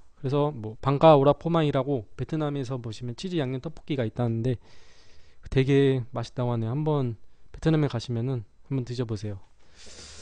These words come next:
어, 예. 그런 게, 것들이 되게, 하여튼 세계 음식들이 <laughs> 떡볶이는 그, 그냥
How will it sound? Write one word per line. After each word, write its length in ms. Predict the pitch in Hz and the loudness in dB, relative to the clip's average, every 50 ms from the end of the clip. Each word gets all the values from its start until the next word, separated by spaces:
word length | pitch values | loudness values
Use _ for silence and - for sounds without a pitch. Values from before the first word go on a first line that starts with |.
| - - - - - - - - - - - - - - - - - - - - | -18 -18 -20 -20 -20 -20 -20 -20 -20 -20 -20 -20 -20 -20 -20 -20 -20 -18 -12 -6
어, 260 | 113 110 110 104 98 - - - 117 | -4 -4 -2 -4 -4 -8 -8 -6 -4
예. 180 | 113 101 90 - - - - - - - - - | -4 -4 -4 -6 -12 -20 -20 -20 -20 -20 -20 -8
그런 520 | - 147 147 151 151 151 151 151 151 151 | 0 4 6 6 8 8 8 6 6 6
게, 320 | 147 151 147 151 147 143 139 - - | 6 6 6 8 6 6 4 2 0
것들이 340 | - 139 - - 147 151 147 | 0 0 2 4 4 4 4
되게, 460 | - 123 110 135 139 143 143 120 - - | 2 2 4 4 4 4 4 2 -2 -6
하여튼 380 | - 131 - - 135 131 120 123 - - - - - - | -8 -6 -2 0 2 2 0 0 -4 -10 -12 -16 -18 -6
세계 500 | - - 196 190 208 196 190 185 175 170 - - - - - - - - - - | -2 2 4 8 8 8 10 8 6 4 2 -6 -20 -20 -20 -20 -18 -18 -10 -4
음식들이 600 | - 135 139 139 - - - 135 131 147 151 117 - - - - - - - - - - - - - - - - - - - - - - - | -2 0 0 0 -2 -2 0 0 2 2 0 -2 -4 -8 -16 -18 -18 -20 -20 -20 -20 -20 -20 -20 -20 -20 -20 -20 -20 -20 -20 -20 -20 -18 -12
<laughs> 400 | - 160 170 147 - - - - | -10 -8 -8 -8 -10 -16 -6 0
떡볶이는 760 | - 202 202 - 269 254 - 220 202 190 180 175 165 160 147 - | 2 2 2 2 -2 0 2 4 4 6 6 4 4 2 0 -2
그, 220 | - - 135 127 | -4 -6 -4 -2
그냥 420 | - - 147 147 147 139 139 135 | 2 4 6 6 6 6 6 4